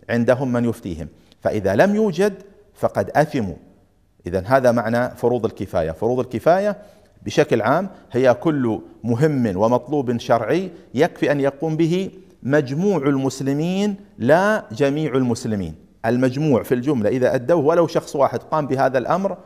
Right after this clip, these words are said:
هذا يكفي. إذن نحن نعتقد في هذه الدروس أن ن-، أن نؤدي فرضا من الفروض المطلوبة على المسلمين فرضا كفائيا. بعد أن فرغنا من الحديث عن حكم هذا العلم سنتحدث عن المسائل التي سوف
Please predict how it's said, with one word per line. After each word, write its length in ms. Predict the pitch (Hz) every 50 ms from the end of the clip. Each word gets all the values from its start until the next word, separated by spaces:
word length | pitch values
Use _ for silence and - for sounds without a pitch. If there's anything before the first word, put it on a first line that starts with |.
| - - - -
هذا 240 | - 123 123 117 113
يكفي. 340 | 104 95 - - - 76 - - _ _ _ _ -
إذن 180 | 107 120 120 123
نحن 200 | - - 143 123
نعتقد 400 | 131 117 - 139 127 - 113 -
في 120 | - 113
هذه 220 | 117 117 107 113 110
الدروس 320 | 101 101 113 120 127 120
أن 260 | - 113 110 110 107
ن-، 120 | 107 104 - -
أن 80 | 110 107
نؤدي 380 | 90 - 120 117 104 101 101
فرضا 440 | - 131 123 123 104 117 123 135 135 - - - - - -
من 100 | - 107
الفروض 380 | 110 110 - 113 127 123 107 113
المطلوبة 460 | 104 104 104 - 123 120 101 101 87
على 200 | 87 104 117 113
المسلمين 560 | 107 104 104 - 107 104 110 123 135 143 135
فرضا 460 | - - 113 117 113 101 113 113 117 113 - - - _ _ -
كفائيا. 540 | 110 101 - 101 - - 78 76 73 78 78 - _ _ _ _ _ _ _ _ -
بعد 220 | - 180 202 220
أن 100 | 208 208
فرغنا 560 | 208 214 196 214 202 180 185 175 170 170 -
من 120 | - 151 160
الحديث 540 | 160 151 - 160 151 175 175 160 - - 127
عن 300 | 123 139 139 135 131 - - - - - -
حكم 440 | - - 185 185 - 143 120 110 - - -
هذا 460 | - 135 135 131 123 117 113 107 - -
العلم 400 | 101 90 82 90 104 123 151 160 - - - -
سنتحدث 680 | - - 156 160 160 165 156 - 180 156 165 180 175 -
عن 160 | - 151 156
المسائل 600 | 160 160 160 160 160 - - 208 208 175 143 120 -
التي 300 | 123 127 131 - 143 127
سوف 300 | - 143 135 - -